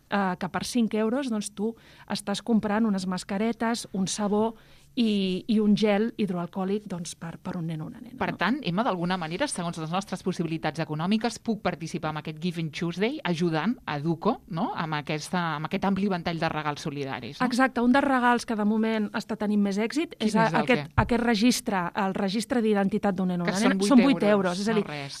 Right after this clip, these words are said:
Speaker 1: amb vuit euros li, li,
Speaker 2: Li
Speaker 1: aquest
Speaker 2: dones
Speaker 1: nen,
Speaker 2: vida, no?
Speaker 1: aquest nen existirà oficialment, o aquesta
Speaker 2: Mm,
Speaker 1: nena
Speaker 2: mm.
Speaker 1: existirà oficialment.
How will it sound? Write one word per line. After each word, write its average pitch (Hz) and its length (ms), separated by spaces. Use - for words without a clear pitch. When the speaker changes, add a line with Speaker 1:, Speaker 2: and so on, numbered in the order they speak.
Speaker 1:
amb 254 160
vuit 349 320
euros 320 480
li, 226 300
li, 226 80
Speaker 2:
Li 214 260
Speaker 1:
aquest 226 240
Speaker 2:
dones 247 240
Speaker 1:
nen, 214 80
Speaker 2:
vida, 160 300
no? 175 160
Speaker 1:
aquest 262 280
nen 285 160
existirà 233 480
oficialment, 156 720
o 160 100
aquesta 185 160
Speaker 2:
Mm, 185 60
Speaker 1:
nena 190 180
Speaker 2:
mm. 180 240
Speaker 1:
existirà 180 400
oficialment. - 400